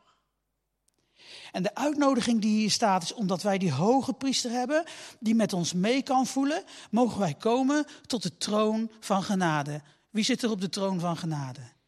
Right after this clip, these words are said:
God zit op zijn troon, de Heer Jezus zit aan zijn rechterhand.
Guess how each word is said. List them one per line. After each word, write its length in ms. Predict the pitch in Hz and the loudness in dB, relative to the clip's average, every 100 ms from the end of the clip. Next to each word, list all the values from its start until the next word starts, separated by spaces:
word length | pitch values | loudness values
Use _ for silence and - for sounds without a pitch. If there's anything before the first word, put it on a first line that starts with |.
| _ _ _ _ _ | _ _ _ _ _
God 320 | - 285 294 | 0 4 4
zit 140 | - 240 | 2 -2
op 120 | 226 | -2
zijn 160 | 233 | -2
troon, 420 | 190 202 170 156 151 | -2 0 0 0 -4
de 80 | 180 | -4
Heer 140 | 165 | -2
Jezus 280 | 170 170 170 | 0 0 2
zit 160 | 196 160 | 0 -2
aan 140 | 151 | -4
zijn 140 | 135 151 | -4 -6
rechterhand. 680 | 160 - 139 139 117 - | -6 -6 -8 -8 -10 -18